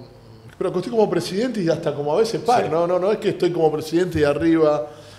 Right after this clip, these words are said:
Speaker 1: Creemos que el club es, eh, eh, es un global de todo.
Speaker 2: Me interesa mucho esto porque es algo que está en debate.
Speaker 1: Sí.
Speaker 2: Tenés un muy buen jugador, supongamos, veinte años, proyección, queda libre a fin de año. No quiere renovar, se quiere vender el pase él.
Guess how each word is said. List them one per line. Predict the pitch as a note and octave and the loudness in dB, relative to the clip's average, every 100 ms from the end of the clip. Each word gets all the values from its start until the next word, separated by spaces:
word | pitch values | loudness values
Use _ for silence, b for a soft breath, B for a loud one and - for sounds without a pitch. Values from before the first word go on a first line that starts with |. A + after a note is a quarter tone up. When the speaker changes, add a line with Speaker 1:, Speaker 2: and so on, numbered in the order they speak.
| B | B
Speaker 1:
Creemos | D#3+ G3+ G3+ | -2 0 2
que | E3 | 0
el | D#3+ | -2
club | F3+ G#3+ F#3+ | 2 4 4
es, | D3+ - - | 2 -6 -4
eh, | C#3+ C#3+ | -4 -4
eh, | C#3 C3 C3 D3 | -4 -2 -2 -2
es | |
un | D#3+ D#3 | -2 0
global | C#3 D3 E3+ | 4 4 4
de | D3 | 0
todo. | D3 A2+ A#2 - B B - | -2 -2 -6 -14 B B -14
Speaker 2:
Me | C3 | -8
interesa | C#3 D#3+ G3 G3+ D3 C#3 | 0 0 2 2 2 2
mucho | D#3+ D#3+ E3 | -2 -2 -2
esto | E3 D3 | 0 -4
porque | A2 C3 | -4 -4
es | D3+ | -2
algo | C3+ | -2
que | A#2 | -2
está | A#2 C#3 | 0 0
en | C3 | 0
debate. | A#2+ A#2+ A2 G2+ G2 G2 - | 2 2 2 -2 -8 -10 -12
Speaker 1:
Sí. | - A#2+ A2 | -6 -6 -4
Speaker 2:
Tenés | C#3 F#3 E3+ | -4 -4 -6
un | D3 | -6
muy | D#3 F3 | -6 -4
buen | D#3+ | -4
jugador, | - C3+ B2+ A2 G2+ | -2 2 4 4 -2
supongamos, | - A2 B2 A#2 A#2 C3 | -8 -10 -6 -6 -4 -2
veinte | D3 C#3+ D3 | -2 0 0
años, | D#3+ D3+ C#3 | 0 -2 -6
proyección, | A#2+ A#2 B2+ - E3 E3 F3 - B B - | -8 -8 -8 -8 -4 -4 -4 -12 B B -6
queda | D#3 D3+ | 0 2
libre | D3+ D#3+ C#3+ | 2 2 0
a | |
fin | C#3+ C#3+ | -2 -2
de | C3 | 0
año. | A2+ G#2+ G#2 F#2+ - - - _ _ _ - | 0 -2 -8 -10 -14 -20 -20 _ _ _ -14
No | C3 E3 E3 | -2 -2 0
quiere | F3 D#3+ | 0 0
renovar, | C#3 C3+ A#2+ G#2+ - - | 0 2 2 0 -2 -12
se | A#2 | -12
quiere | - D3+ | -4 0
vender | C#3 C#3 D3 | 2 2 0
el | C3+ | 2
pase | C#3+ C#3+ - A#2 | 0 -2 -2 -4
él. | G2+ F#2+ | -4 -8